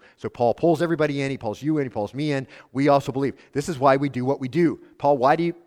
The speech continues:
how can you stand so firm? How, how can you have these commitments? How, how can you set these waypoints? Why? Well, I, I believe what he, God has said, and,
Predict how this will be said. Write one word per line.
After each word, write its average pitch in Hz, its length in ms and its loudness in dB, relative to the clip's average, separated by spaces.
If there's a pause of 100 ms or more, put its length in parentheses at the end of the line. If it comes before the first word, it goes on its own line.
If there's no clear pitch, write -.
(160)
how 143 160 -2
can 180 160 -6
you 180 60 -6
stand 175 280 -6
so 175 140 -2
firm? 165 300 -2 (180)
How, - 260 -6 (120)
how 147 180 -4
can 190 140 -12
you 170 80 -8
have 156 240 -4
these 160 160 -6
commitments? 156 400 -6
How, 143 260 -4
how 139 140 -6
can 170 160 -12
you 147 40 -10
set 180 220 -6
these 156 160 -6
waypoints? 147 440 -4 (280)
Why? 175 220 4
Well, 165 280 4
I, 143 180 -2 (120)
I 123 100 -2
believe 139 680 -6 (1600)
what 143 340 2
he, - 160 -14 (140)
God 147 220 0
has 165 140 -6
said, 185 380 -2
and, 117 300 -8